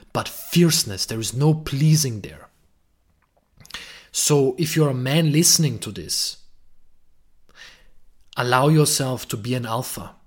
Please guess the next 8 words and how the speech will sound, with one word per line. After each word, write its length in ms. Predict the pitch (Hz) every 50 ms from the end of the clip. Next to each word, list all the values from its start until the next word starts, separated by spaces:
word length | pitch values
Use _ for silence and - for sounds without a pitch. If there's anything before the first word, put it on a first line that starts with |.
| - _ _ _ _
but 160 | - 104 95
be 160 | - 147 151 151
a 60 | 139
mature 880 | 131 123 117 - - - - - - 165 196 220 208 165 120 98 - - - _ _ _ _
alpha. 480 | - 120 113 110 - - - 101 90 - - - - - _ _ - 117
Lead 640 | 110 117 135 147 190 202 208 185 165 151 - - - - - _ _ _
with 260 | 120 123 120 - -
integrity. 1040 | 117 110 98 - - - - 147 156 147 - 143 123 - - - - 78 - -